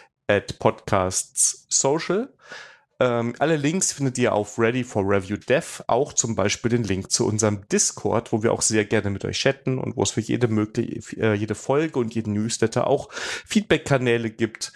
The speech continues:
äh, wenn ihr dann nochmal Fragen, Rückmeldungen habt. Oder wenn ihr selber nochmal schönen Ramsch für uns habt, den wir hier auch im Podcast vorstellen können, da freuen wir uns sehr drüber.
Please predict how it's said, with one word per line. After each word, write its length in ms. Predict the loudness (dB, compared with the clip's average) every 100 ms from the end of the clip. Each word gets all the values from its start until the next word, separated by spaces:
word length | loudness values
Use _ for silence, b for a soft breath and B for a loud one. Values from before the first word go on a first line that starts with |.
| B B B B
äh, 260 | 0 2 2
wenn 120 | 0
ihr 100 | 0
dann 100 | 2
nochmal 360 | 0 -2 -4 -2
Fragen, 640 | 0 0 0 -2 -6 -8 -2
Rückmeldungen 800 | -2 0 0 0 0 -2 -4 -4
habt. 460 | -4 -6 -12 -16 -18 -4
Oder 240 | 0 0
wenn 140 | 2
ihr 80 | 0
selber 260 | 2 0 2
nochmal 280 | 0 0 -2
schönen 340 | 2 2 2
Ramsch 360 | 2 0 -2 -2
für 140 | 0
uns 220 | 0 2
habt, 180 | 0 0
den 160 | -2 0
wir 100 | 0
hier 220 | 2 0
auch 100 | 0
im 80 | -2
Podcast 360 | -2 0 -2
vorstellen 380 | 0 0 0 -2
können, 160 | 0 0
da 80 | 0
freuen 400 | 2 0 2 0
wir 100 | 0
uns 420 | 0 -2 -4 -4
sehr 160 | -2 0
drüber. 340 | 0 0 -2